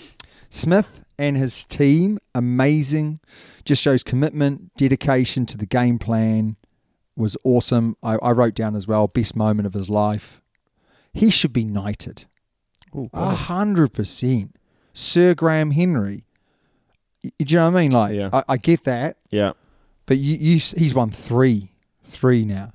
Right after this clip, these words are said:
Speaker 1: Three World Cups. And what he's done for New Zealand rugby is unquestionable. Give him a knighthood. Give him two.
Speaker 2: Can you get,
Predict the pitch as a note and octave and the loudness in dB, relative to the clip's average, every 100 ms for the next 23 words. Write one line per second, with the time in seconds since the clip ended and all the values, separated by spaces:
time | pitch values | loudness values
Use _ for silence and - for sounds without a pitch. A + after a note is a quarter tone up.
0 | _ - C#3 B2 A2 - A2+ G2+ - - | _ 0 2 4 2 0 -4 -6 -10 -18
1 | _ _ _ _ - C3 B2 A#2+ A2 - | _ _ _ _ 0 4 4 2 -4 -8
2 | _ _ _ _ _ _ B2 C3 A#2 C3 | _ _ _ _ _ _ 0 0 2 0
3 | A#2+ A2 A#2 A2 G#2 G#2+ G#2 G#2+ G2+ G#2 | 0 0 0 0 2 0 0 0 -2 -4
4 | G2 - G#2 F#2+ - - - _ _ _ | -4 -6 -8 -8 -12 -16 -20 _ _ _
5 | - G#2+ G2 - G2 - - D#2 - - | -12 -10 -10 -8 -10 -10 -14 -14 -16 -16
6 | - _ _ _ _ A2+ F#2+ G2 G2 G2+ | -20 _ _ _ _ -8 -6 -6 -6 -8
7 | A2+ G#2 G2 - D3+ D#3 - A3 - _ | -10 -12 -10 -4 -4 -2 -4 -6 -6 _
8 | _ _ _ _ _ _ _ _ - D3+ | _ _ _ _ _ _ _ _ -10 -8
9 | E3 | -8